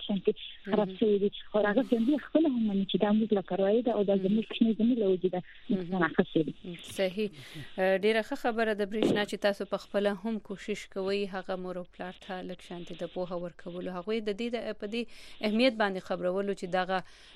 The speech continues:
Speaker 2: ا، واکسینیشن یا دغه انجکشن یا دغه ټیکې چې کومې دي دا د ماشومانو د ژوند او صحت دپاره څومره ضروري دي. ستاسو ډېره مننه کوو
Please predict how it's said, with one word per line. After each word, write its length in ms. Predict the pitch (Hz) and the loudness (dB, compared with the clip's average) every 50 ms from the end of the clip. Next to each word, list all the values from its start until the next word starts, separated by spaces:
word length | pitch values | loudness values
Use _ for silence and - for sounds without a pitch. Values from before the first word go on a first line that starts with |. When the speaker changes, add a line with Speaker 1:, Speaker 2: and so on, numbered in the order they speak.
| - - | -8 -6
Speaker 2:
ا، 920 | 180 175 170 170 170 170 170 170 165 170 175 170 175 175 175 180 175 170 165 175 | -4 -2 -2 -2 -4 -4 -6 -6 -8 -8 -8 -6 -6 -6 -6 -4 -4 -4 -4 -4
واکسینیشن 680 | 170 165 - - 190 185 208 214 202 - 220 196 185 | -6 -6 -6 -6 -2 0 0 0 0 -2 -4 -4 -2
یا 140 | 180 175 170 165 190 | -4 -4 -2 -2 -2
دغه 180 | 185 180 185 180 - - | 0 0 0 -2 -2 -4
انجکشن 480 | 180 170 - 170 175 - - - 220 214 | -6 -6 -6 -8 -10 -8 -6 -4 -2 -2
یا 180 | 208 196 185 180 | 0 0 -2 -2
دغه 240 | 175 196 180 196 | -2 -2 -2 -2
ټیکې 340 | 180 - - - - - 214 208 | -6 -8 -10 -10 -4 -2 -2 -2
چې 80 | - 190 - | -2 -6 -8
کومې 200 | - 180 180 180 165 | -6 -6 -6 -4 -4
دي 80 | 180 180 | -2 -2
دا 120 | 180 180 180 | -2 -2 -2
د 80 | 180 180 175 | -4 -6 -6
ماشومانو 460 | 170 - - 180 180 175 175 175 165 175 | -6 -8 -8 -8 -6 -6 -6 -6 -6 -6
د 100 | 170 165 | -6 -4
ژوند 200 | 190 185 185 180 | -4 -4 -4 -4
او 80 | 175 - - | -6 -6 -8
صحت 220 | 185 185 180 175 190 | -8 -6 -4 -6 -6
دپاره 260 | - - 180 180 180 | -6 -6 -8 -8 -8
څومره 280 | - - 196 185 190 185 170 196 | -8 -8 -8 -6 -6 -6 -4 -4
ضروري 260 | 185 185 190 202 233 | -4 -2 -2 -2 -2
دي. 100 | 220 233 | -2 -4
ستاسو 300 | - - 247 240 - 247 | 0 0 -2 0 0 2
ډېره 220 | 226 262 277 277 254 254 | 2 4 4 6 4 4
مننه 240 | 254 262 285 269 240 | 4 4 2 2 0
کوو 220 | - - 190 175 | 0 -2 -4 -4